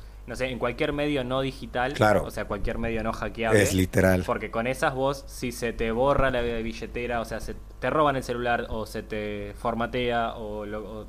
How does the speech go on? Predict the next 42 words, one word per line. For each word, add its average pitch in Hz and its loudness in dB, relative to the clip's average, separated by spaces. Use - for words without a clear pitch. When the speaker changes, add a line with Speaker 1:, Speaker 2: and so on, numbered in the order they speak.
Speaker 1:
o 113 -2
si 117 -6
lo 110 -2
usás 117 -4
en 113 -4
P 110 -2
C 127 -2
lo 117 0
mismo, 123 -2
o 113 -6
si 104 -10
te 107 -8
ingresa 120 -4
un 120 -4
virus 120 -4
o 107 -6
lo 110 -4
que 117 -10
sea, 135 -2
no 120 -2
puedan 135 4
utilizar - 0
tu 123 -4
wallet, 107 2
porque 101 -6
si - -8
vos 113 -2
la 120 -2
tenés 117 -6
que 120 -4
levantar 110 -2
en 110 -4
otro 117 -4
dispositivo, 123 -4
te 110 -4
van 113 0
a 113 -4
pedir 123 -4
esas 120 -4
mismas 110 -4
palabras. 101 -2
Entonces, 107 -8